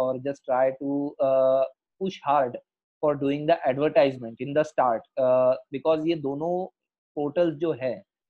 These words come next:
अ, वो रैंकिंग फैक्टर पे वर्कआउट करते हैं। तो जितना हाई आपका रैंक रहेगा around the sellers,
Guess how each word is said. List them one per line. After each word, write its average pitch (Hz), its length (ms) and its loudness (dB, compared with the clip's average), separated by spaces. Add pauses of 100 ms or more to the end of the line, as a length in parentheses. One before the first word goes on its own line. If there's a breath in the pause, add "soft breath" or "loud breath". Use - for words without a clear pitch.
(120)
अ, 143 40 -6
वो 139 260 -2
रैंकिंग 151 520 -2
फैक्टर 165 400 -2
पे 175 120 -2
वर्कआउट 143 580 0
करते 120 240 -6
हैं। 110 240 -10
तो 135 120 -12
जितना 147 420 -4
हाई 135 260 -2
आपका 151 300 0
रैंक 143 360 -4
रहेगा 135 540 -6 (140)
around 135 260 -8
the 143 100 2 (140)
sellers, 139 340 2